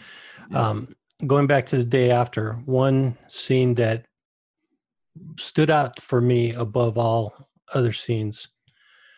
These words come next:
Speaker 2: was, or actually a, a sequence. It wasn't just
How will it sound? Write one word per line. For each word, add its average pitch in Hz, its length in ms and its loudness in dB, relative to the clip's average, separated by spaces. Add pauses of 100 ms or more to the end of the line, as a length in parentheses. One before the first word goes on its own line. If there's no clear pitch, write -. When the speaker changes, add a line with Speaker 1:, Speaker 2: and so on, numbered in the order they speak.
(360)
Speaker 2:
was, 117 440 2
or 180 240 2
actually 170 500 0 (140)
a, 151 140 0 (140)
a 135 140 2
sequence. 123 640 -4
It 120 40 -4
wasn't 120 420 0
just - 280 -8